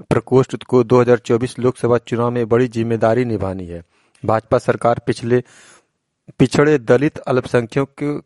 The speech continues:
के साथ भेदभाव करने का काम करती है। समाजवादी पार्टी दो हज़ार चौबीस चुनाव में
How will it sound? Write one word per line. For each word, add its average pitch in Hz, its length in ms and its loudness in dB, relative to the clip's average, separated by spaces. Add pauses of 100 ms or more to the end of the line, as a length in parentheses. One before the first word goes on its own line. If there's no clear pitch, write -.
के 123 140 2
साथ 123 460 -2
भेदभाव 120 560 0
करने 120 360 -4
का 113 160 0
काम 117 300 -2
करती 107 380 -6
है। 87 160 -10 (640)
समाजवादी 113 500 0
पार्टी 117 340 -2
दो 120 140 4
हज़ार 117 160 2
चौबीस 117 460 0
चुनाव 120 300 0
में 120 220 -2